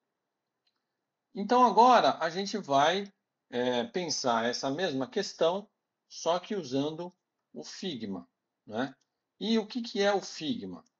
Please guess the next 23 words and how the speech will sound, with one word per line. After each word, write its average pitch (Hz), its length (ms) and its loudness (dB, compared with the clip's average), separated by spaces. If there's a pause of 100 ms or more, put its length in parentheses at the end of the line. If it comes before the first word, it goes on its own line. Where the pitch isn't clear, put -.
(600)
Bom, 156 160 -10
o 196 80 -4
Figma, 147 640 -2 (680)
ele 180 280 -4
é 139 140 0
um 196 140 -4
software 180 720 0 (640)
que, 135 440 -4 (160)
uma 123 220 -2
plataforma, 120 880 2 (260)
né, 131 220 -4
que 131 160 -6
é 120 360 -2 (560)
essencialmente 135 720 -4
online, 147 560 0
que 165 220 -8
ela 165 240 0
foi 185 220 -6
desenvolvida 165 880 -6 (680)
pra 151 140 -6
você 151 260 -6
fazer 151 320 -4
design, 113 520 0